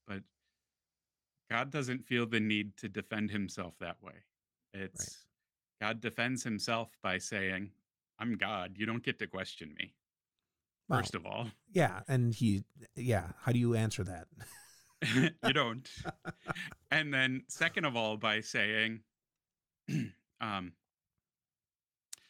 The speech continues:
Speaker 1: it, "You guys are the ones who sin and fall short of the glory of God, and that's what you were going to be, but I still loved you, and so I sent my son
Speaker 2: Right.
Speaker 1: to die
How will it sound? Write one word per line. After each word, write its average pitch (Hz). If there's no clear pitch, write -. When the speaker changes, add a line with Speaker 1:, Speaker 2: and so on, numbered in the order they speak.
Speaker 1:
it, 147
"You 120
guys 147
are 131
the 120
ones 110
who 110
sin 107
and 104
fall 104
short 107
of 98
the 101
glory 98
of 92
God, 95
and 104
that's 113
what 110
you 120
were 120
going 110
to 110
be, 101
but 101
I 101
still 113
loved 117
you, 98
and 104
so 101
I 101
sent 110
my 104
son 107
Speaker 2:
Right. 110
Speaker 1:
to 110
die 101